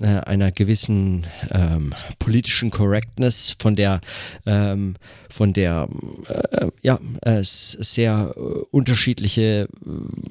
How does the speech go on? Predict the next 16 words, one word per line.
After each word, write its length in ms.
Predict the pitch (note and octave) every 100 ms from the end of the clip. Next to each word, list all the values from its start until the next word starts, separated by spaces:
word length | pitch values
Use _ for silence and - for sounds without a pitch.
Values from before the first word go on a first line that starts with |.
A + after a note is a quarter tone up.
| - - - -
Versionen 920 | - - A#2 G2 - G#2+ A#2+ F3+ E3 D3
gibt, 400 | D#3 - - - - -
die, 260 | A#2 A2+
äh, 400 | G2+ G#2+ G#2 F#2+ G2
nichtsdestotrotz 960 | A2 A2+ A#2 - G2+ - A#2 - - - - - - - -
mit, 400 | G#2 G#2 - G#2+
äh, 240 | G#2 G2
vollem 420 | - A#2 A#2 G#2+
Einsatz 720 | - G#2+ A#2+ A2+ G2 - -
verteidigt 640 | - - F#2+ G#2+ A2+ - -
und, 340 | G#2 F#2+ F#2+ G2+
ähm, 360 | F#2+ F#2+ F2 E2+ - - - -
auch, 520 | G2 G2 G2+ - -
äh, 420 | - - - - - - - - - - -
missionarisch, 880 | A2 - G#2 G2+ A#2+ A#2+ - -
äh, 40 | -